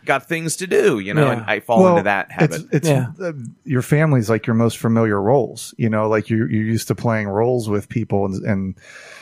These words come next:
Speaker 3: you know, I think with your family, it's just an easy thing because this is how it always kind of has been. Whereas with a stranger or with, you know, somebody outside your family, you,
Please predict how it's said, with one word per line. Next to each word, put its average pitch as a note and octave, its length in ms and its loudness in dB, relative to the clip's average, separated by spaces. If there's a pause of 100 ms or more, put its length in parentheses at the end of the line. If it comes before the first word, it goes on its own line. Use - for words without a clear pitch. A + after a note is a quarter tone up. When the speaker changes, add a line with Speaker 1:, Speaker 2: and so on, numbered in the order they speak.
(140)
Speaker 3:
you A2 80 0
know, G2+ 60 2
I F#2+ 100 2
think A#2+ 240 -2
with G#2+ 100 -2
your G#2 80 -2
family, A2+ 360 0
it's F#2 100 -6
just - 160 -2
an - 140 -4
easy A#2 320 2
thing G2 340 -2
because F#2+ 340 -2
this A2 220 -2
is G2 100 -4
how G2 400 -2 (460)
it G#2+ 100 0
always F#2+ 400 0
kind G2+ 220 -2
of F2+ 100 -2
has F#2 300 -2
been. A2 320 0
Whereas F#2+ 340 0
with G2 160 -2
a F2+ 80 -2
stranger G#2 760 0
or F#2+ 300 0
with, G2 300 -4
you B2 100 0
know, F#2 100 0
somebody G2 360 0
outside F#2 340 -2
your F#2 100 -2
family, G2+ 560 -2 (760)
you, C3+ 400 2